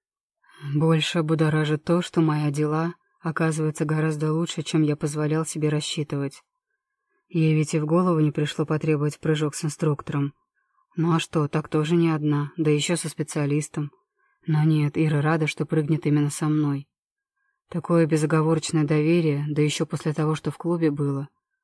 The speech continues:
точно обернется нехилым шажком вперед. Главное, не облажаться и не наговорить или сделать лишнего. Как бы ни было хорошо, как бы сильнее не тянуло теперь к ней после осознания ее настроя, торопить события не стоит.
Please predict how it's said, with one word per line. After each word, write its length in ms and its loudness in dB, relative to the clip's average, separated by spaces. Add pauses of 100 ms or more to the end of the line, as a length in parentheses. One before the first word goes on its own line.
(220)
точно 340 2
обернется 540 0
нехилым 440 0
шажком 420 -2
вперед. 520 -2 (540)
Главное, 440 2
не 120 2
облажаться 640 -2
и 40 2
не 100 4
наговорить 520 0
или 120 -2
сделать 420 -4
лишнего. 560 -4 (600)
Как 220 0
бы 100 4
ни 140 6
было 180 2
хорошо, 600 -2 (320)
как 160 -2
бы 100 0
сильнее 480 4
не 140 4
тянуло 400 2
теперь 240 -2
к 100 -4
ней 140 4
после 280 -4
осознания 500 0
ее 80 0
настроя, 600 -4 (500)
торопить 440 0
события 440 0
не 120 2
стоит. 500 -6